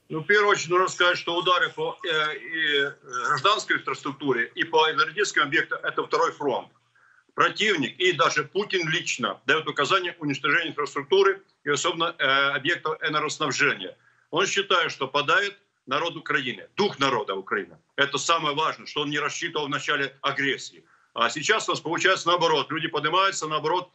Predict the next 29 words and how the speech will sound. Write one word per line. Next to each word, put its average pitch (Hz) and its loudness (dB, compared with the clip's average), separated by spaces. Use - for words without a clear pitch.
направлены 160 0
все 156 -4
силы 185 -2
против, 165 -2
э, 127 2
Путина 175 -2
и 160 -2
против 160 -4
его 160 -2
войск. 127 -4
Но, 156 -2
с 139 -4
другой 190 4
стороны, 175 -4
важно 139 -2
то, 156 -6
что - -8
вы 135 -2
говорите, 180 -2
конечно, 143 -4
не 160 2
дать 165 2
условий, 190 4
чтобы 160 -2
он 170 -2
просто 151 -6
уничтожил 151 0
эту 147 -2
инфраструктуру 147 0